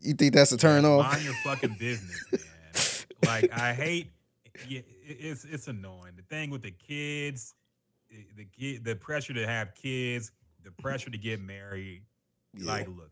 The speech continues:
Speaker 2: man, this is people's lives you're talking about, dog.
Speaker 1: Yeah.
Speaker 2: It's not just some par-, it might be a party for you
Speaker 1: Yeah.
Speaker 2: when we have the wedding and you get to come and have fun.
Speaker 1: <laughs>
Speaker 2: But that's the rest of our life, man, in,
Speaker 1: Yeah.
Speaker 2: in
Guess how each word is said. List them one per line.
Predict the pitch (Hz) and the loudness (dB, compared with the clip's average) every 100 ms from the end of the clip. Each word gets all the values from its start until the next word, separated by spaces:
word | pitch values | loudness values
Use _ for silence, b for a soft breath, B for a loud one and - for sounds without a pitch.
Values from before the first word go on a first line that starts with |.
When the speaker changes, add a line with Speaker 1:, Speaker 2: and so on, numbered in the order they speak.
| _ | _
Speaker 2:
man, | 90 | -16
this | 131 | -14
is | 160 | -10
people's | 214 147 113 | -8 -6 -6
lives | 95 123 131 | -2 0 0
you're | 101 | -4
talking | 87 101 87 85 | -10 -10 -10 -14
about, | 78 76 69 | -20 -20 -20
dog. | 76 78 80 87 _ - | -20 -20 -20 -20 _ -4
Speaker 1:
Yeah. | 123 | 2
Speaker 2:
It's | 147 127 107 | 6 6 4
not | 107 165 147 | 0 -2 -2
just | 127 135 | -2 -2
some | 143 113 | -4 -6
par-, | - 135 156 | -2 -2 0
it | 160 | 0
might | 196 190 | 0 0
be | 170 | -2
a | 117 | -4
party | - 180 190 143 | -2 2 2 0
for | - | -8
you | 107 113 139 82 - _ _ _ | -10 -6 -6 -8 -16 _ _ _
Speaker 1:
Yeah. | 120 113 107 98 - 120 | 2 4 4 2 -4 -6
Speaker 2:
when | 131 | -4
we | 127 | -4
have | 131 139 | -4 -6
the | 107 | -6
wedding | 98 131 139 120 | -6 -6 -4 -6
and | 107 | -6
you | |
get | 131 123 | -6 -6
to | 104 | -10
come | 90 131 123 | -10 -8 -6
and | 104 95 | -8 -8
have | 113 95 | -8 -8
fun. | - 120 87 76 _ _ _ _ | -10 -12 -12 -16 _ _ _ _
Speaker 1:
<laughs> | - - | -10 -8
Speaker 2:
But | - - | -8 -6
that's | 165 175 | -8 -6
the | |
rest | 113 123 | -6 -8
of | 117 | -6
our | 117 127 | -6 -6
life, | 98 131 98 - | -6 -8 -8 -14
man, | 87 90 92 92 _ - | -20 -20 -20 -20 _ -8
in, | 104 117 | 0 2
Speaker 1:
Yeah. | 107 98 | 2 0
Speaker 2:
in | 127 120 | -4 -6